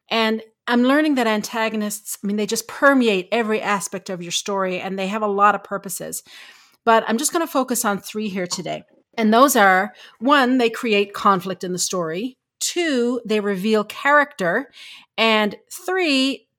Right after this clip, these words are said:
basically, they just drive the whole plot. Conflict at every unit of story is essential. Without conflict, you have not got a story.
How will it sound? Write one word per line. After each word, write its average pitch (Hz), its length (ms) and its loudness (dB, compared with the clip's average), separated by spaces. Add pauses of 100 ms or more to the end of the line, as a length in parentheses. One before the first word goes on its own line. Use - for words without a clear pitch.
basically, 320 480 2
they 240 160 2
just 208 260 -2
drive 240 580 2 (100)
the 202 160 -2
whole 269 200 0
plot. - 440 2 (560)
Conflict 320 840 0 (340)
at 220 220 4
every 277 320 0
unit 240 300 0
of 208 100 -2
story 175 680 -4 (120)
is 208 340 -2 (100)
essential. 190 1200 -4 (480)
Without 220 400 4
conflict, 294 640 0
you 214 160 -2
have 196 300 0
not 208 500 4
got 190 340 4
a 160 60 -16
story. - 640 -4